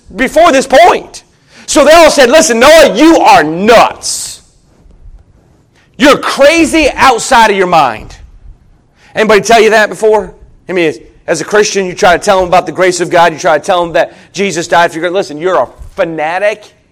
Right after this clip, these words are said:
and you're a weirdo. I don't,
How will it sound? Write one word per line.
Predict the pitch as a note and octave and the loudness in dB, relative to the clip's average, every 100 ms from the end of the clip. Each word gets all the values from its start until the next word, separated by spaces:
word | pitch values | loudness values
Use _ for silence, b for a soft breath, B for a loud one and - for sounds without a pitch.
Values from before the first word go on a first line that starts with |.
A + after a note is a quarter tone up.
| _ - | _ -20
and | C#3+ | -12
you're | D#3 F3 | -6 -2
a | C#3 | -2
weirdo. | A2+ A#2+ B2+ D3+ C#3 A#2 - G2+ _ _ _ _ _ _ _ _ - | -4 -10 -10 -8 -8 -10 -14 -20 _ _ _ _ _ _ _ _ -6
I | F3+ | -4
don't, | E3+ | -4